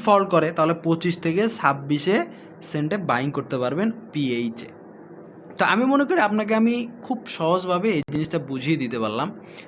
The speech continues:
যে একটা কয়েনকে কীভাবেই আমি ফলো করব, একটা কয়েনকে কীভাবে আমি অ্যানালাইজ করব এবং একটা কয়েন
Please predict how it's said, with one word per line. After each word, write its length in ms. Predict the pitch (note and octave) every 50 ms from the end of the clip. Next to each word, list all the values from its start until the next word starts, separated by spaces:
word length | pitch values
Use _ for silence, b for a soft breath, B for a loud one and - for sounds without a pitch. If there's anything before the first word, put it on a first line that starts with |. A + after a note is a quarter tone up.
| B
যে 100 | D3 D3
একটা 300 | D#3+ - - - - A3
কয়েনকে 400 | G#3 G#3+ F3+ E3+ F3+ G3+ G3 G3+
কীভাবেই 580 | F#3 - F#3 E3+ F3+ F#3+ F#3 G3 G#3 G#3 G#3 G#3 G#3 -
আমি 380 | - C#3+ D3+ D#3+ D#3+ E3 E3 D#3+ - B B B B B
ফলো 300 | - - F3+ F3+ F#3+ G#3+
করব, 340 | G3 F#3 D#3+ C#3+ D#3 F#3 F#3+ - - -
একটা 220 | - - E3+ E3+
কয়েনকে 360 | E3+ F3 E3+ E3+ F3 F3+ F#3+
কীভাবে 480 | F3+ F3+ - F3 E3+ E3+ F3+ E3+ F3+ F3
আমি 140 | F3 F3+ F3
অ্যানালাইজ 520 | - C3+ B2+ C3 C3 C3+ D3 F3+ F#3 -
করব 260 | - D3+ C#3 C#3+ F#3
এবং 200 | G#3 F#3+ F#3 F3+
একটা 220 | D3+ - - - E3
কয়েন 260 | - E3+ E3+ F3